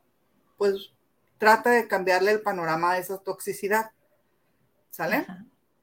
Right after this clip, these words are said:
Speaker 1: Ahora, las personas tóxicas activas de estas, por favor, pon distancia, porque contaminarán tu mente con envidias,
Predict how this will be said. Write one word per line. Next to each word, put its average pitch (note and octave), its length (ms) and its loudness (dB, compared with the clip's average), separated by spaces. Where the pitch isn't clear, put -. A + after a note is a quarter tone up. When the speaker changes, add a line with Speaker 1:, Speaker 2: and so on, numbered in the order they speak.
Speaker 1:
Ahora, F3+ 440 6
las F3 220 -2
personas G3 680 -4
tóxicas A#3 640 -4
activas G3+ 720 -6
de F#3 240 0
estas, A#3+ 380 -4
por G3 220 -6
favor, E3+ 440 -2
pon G3+ 280 0
distancia, G#3+ 800 -4
porque F3+ 480 -2
contaminarán F#3+ 1040 2
tu A#3 140 -4
mente A3 380 -4
con G#3 280 -4
envidias, G3+ 800 -4